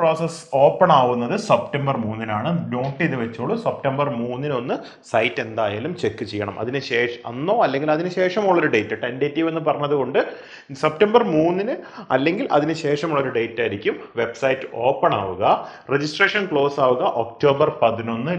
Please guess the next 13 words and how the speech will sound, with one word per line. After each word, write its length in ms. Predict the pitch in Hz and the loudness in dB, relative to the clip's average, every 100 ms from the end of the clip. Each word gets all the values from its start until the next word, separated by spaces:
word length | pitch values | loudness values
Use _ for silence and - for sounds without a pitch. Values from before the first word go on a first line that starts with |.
| 117 | -2
രണ്ടായിരത്തി 520 | 104 107 107 113 123 107 | -2 -4 -4 -6 -4 -2
ഇരുപത്തിനാലിന് 580 | 107 110 104 104 110 117 | -4 -4 -6 -4 -6 -6
ഫ്രൈഡേ 380 | 104 98 95 98 87 | -6 -8 -8 -8 -8
ആണ്. 160 | 82 85 - - - - | -10 -12 -16 -20 -10 -4
ഓക്കെ, 140 | 143 131 | -2 -2
അപ്പോൾ 140 | 127 135 | -2 -4
ഫീസൊക്കെ 420 | 131 120 131 127 | -4 -6 -8 -6
അടച്ച് 260 | 113 113 262 - - - | -8 -6 -10 -12 -18 -12
കൃത്യമായി 480 | 120 104 127 139 - - 113 | -10 -6 -2 0 0 -4 -8
രജിസ്റ്റർ 380 | 110 117 - 123 120 | -6 -8 -6 -8 -6
ചെയ്ത് 320 | 110 120 233 - - 113 | -6 0 0 -2 -6 -4
റെഡിയാക്കി 440 | 127 151 156 131 107 | 2 4 4 2 -4
വെക്കുക. 280 | - 95 | -6 2